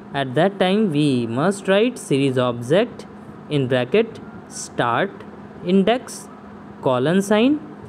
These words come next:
stop index is equals to new data value. By the example which is given here, you can see O B one is a series object which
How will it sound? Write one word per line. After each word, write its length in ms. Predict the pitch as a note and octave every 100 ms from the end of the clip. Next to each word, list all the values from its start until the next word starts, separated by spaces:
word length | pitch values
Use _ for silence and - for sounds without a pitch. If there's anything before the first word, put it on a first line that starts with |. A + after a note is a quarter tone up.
| - - -
stop 520 | - - A3 B3 -
index 600 | A#3+ D3+ C3 E3+ - - - - -
is 160 | D3 D3
equals 480 | E3+ E3 G3+ B3 -
to 160 | - D#4 E4 - -
new 420 | C#3 D#3 A#3 D4
data 500 | D3+ C3+ C3 E3+ C#4+ - -
value. 440 | C3 C3 G#2 G#2+ G#2+ - - - - - - - - - - - - - - -
By 180 | C#3+ F#3+
the 80 | G#3+
example 540 | G3+ D3+ G3 B3 D4+
which 180 | B3 A3+
is 140 | A#3
given 340 | D3 D3+ F#3+ G#3
here, 320 | F#3 C3 A#2+
you 180 | C#3+ D#3+
can 200 | F3+ F#3
see 360 | F3+ F#3+ A2+ C#3+ - - - -
O 140 | G3+ A3
B 220 | B3 C#4
one 360 | E3+ B2+ B2 F3+ - -
is 140 | F#3
a 80 | A3
series 400 | A3 D#3+ G#3 A3+
object 560 | G#3+ F#3+ B2+ C#3+ D#3+
which 180 | D3+ G3